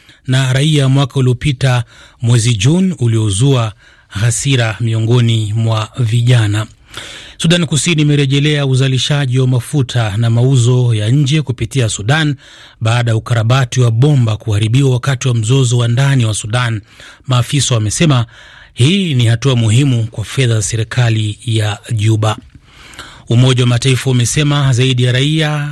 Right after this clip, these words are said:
mia tano arobaini na wawili wameuawa eneo la kaskazini mwa jimbo la Darfur nchini Sudan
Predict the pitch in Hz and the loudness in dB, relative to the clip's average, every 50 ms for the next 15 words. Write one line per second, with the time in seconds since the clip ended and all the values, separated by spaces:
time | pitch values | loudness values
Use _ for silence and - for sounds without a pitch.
0 | 165 180 139 117 113 113 110 110 - - 151 151 147 143 139 131 127 127 135 143 | -6 -4 -2 -2 0 0 -2 -2 -2 -2 0 0 2 2 2 2 2 2 2 2
1 | 135 123 120 113 110 107 110 127 147 147 156 170 190 156 120 110 101 95 98 104 | 2 2 0 0 -2 0 0 0 2 2 0 0 0 0 0 0 -2 -2 -2 0
2 | 131 143 147 139 131 127 123 - - - - - - - - - 156 151 165 240 | 0 0 0 0 0 -2 -2 -6 -12 -20 -20 -18 -14 -12 -4 -2 0 2 2 2
3 | 277 208 139 - 135 123 - - 127 110 101 101 131 143 135 131 120 113 110 107 | 2 0 0 -2 -2 -4 -2 0 0 0 0 2 2 2 2 2 2 0 0 -2
4 | 92 87 113 127 131 123 120 120 117 113 107 107 110 104 - - 156 160 170 170 | -2 0 0 2 2 2 2 2 0 0 0 -2 -4 -6 -6 -4 -2 0 0 0
5 | 156 127 - 123 113 107 101 - - 107 131 147 151 143 131 131 | 0 0 0 -2 -2 -2 -4 -4 -2 0 0 0 2 0 0 -2